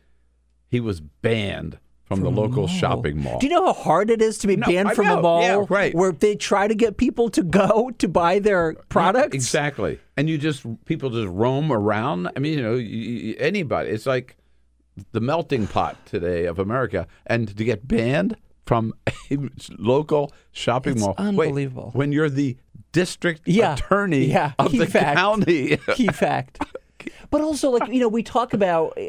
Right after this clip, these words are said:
Speaker 2: all of these, all of these stories. And to me, I don't know how you feel about this, Bill. I am, like, continually shocked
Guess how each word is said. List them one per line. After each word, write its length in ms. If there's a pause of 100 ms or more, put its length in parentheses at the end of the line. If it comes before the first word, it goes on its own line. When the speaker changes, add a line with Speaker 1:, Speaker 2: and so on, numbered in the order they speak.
Speaker 2:
all 240
of 100
these, 320
all 220
of 80
these 220
stories. 400
And 140
to 100
me, 60
I 40
don't 80
know 60
how 80
you 140
feel 120
about 180
this, 120
Bill. 240
I 160
am, 180
like, 300 (440)
continually 680
shocked 600